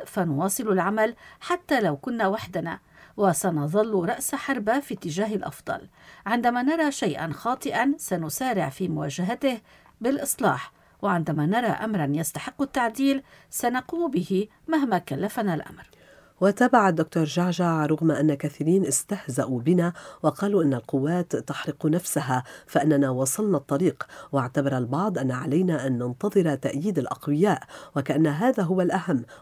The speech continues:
Speaker 2: ولكن تلك النظريات سقطت وبقيت نظريتنا هي المنتصرة. لذا أعتقد أن أمامنا أياماً مشرقة وعلينا أن نحاول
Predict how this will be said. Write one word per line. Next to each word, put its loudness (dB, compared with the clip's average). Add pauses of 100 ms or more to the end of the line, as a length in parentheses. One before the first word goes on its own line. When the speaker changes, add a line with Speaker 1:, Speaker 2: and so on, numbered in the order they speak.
Speaker 2:
ولكن 0
تلك -8
النظريات 0 (220)
سقطت -6
وبقيت 0
نظريتنا 0 (280)
هي 6
المنتصرة. -2 (260)
لذا 6
أعتقد -2
أن 2
أمامنا 0
أياماً 0
مشرقة -2 (280)
وعلينا 2
أن -2
نحاول -2